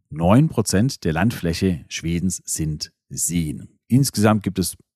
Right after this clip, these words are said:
etwa einhunderttausend. Je nachdem, ab welcher Größe man einen See als See bezeichnet, sind es mal mehr, mal weniger, aber ganz grob fünfundneunzigtausend, hunderttausend in dieser Größenordnung herum. Damit ist Schweden eines der seenreichsten Länder der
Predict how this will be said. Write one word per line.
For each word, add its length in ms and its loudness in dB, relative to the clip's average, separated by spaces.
etwa 420 0
einhunderttausend. 1500 -2
Je 100 6
nachdem, 320 6
ab 140 2
welcher 200 4
Größe 380 2
man 320 0
einen 160 -2
See 280 0
als 300 -4
See 260 2
bezeichnet, 720 0
sind 160 -12
es 80 -12
mal 140 -8
mehr, 260 -2
mal 220 -8
weniger, 340 4
aber 160 0
ganz 320 -8
grob 500 0
fünfundneunzigtausend, 1040 0
hunderttausend 640 -6
in 100 -12
dieser 300 -10
Größenordnung 760 -6
herum. 420 -16
Damit 400 2
ist 360 -6
Schweden 420 4
eines 340 4
der 180 2
seenreichsten 800 2
Länder 420 0
der 280 -6